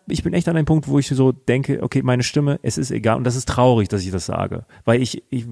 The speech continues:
ich interessiere mich für die Dinge und wir machen ja auch hier viel, ähm,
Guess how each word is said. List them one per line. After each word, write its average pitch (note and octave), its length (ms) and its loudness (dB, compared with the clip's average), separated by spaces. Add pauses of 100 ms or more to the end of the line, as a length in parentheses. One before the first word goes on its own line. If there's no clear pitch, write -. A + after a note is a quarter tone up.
(360)
ich - 160 -6
interessiere B2 340 0
mich D#3 120 2
für D3 80 0
die C3 120 4
Dinge C3 240 4
und G#2+ 220 2
wir G2+ 80 4
machen A#2+ 180 4
ja B2+ 80 4
auch A2 140 2
hier A2+ 160 0
viel, A2+ 240 -2 (220)
ähm, A2 240 2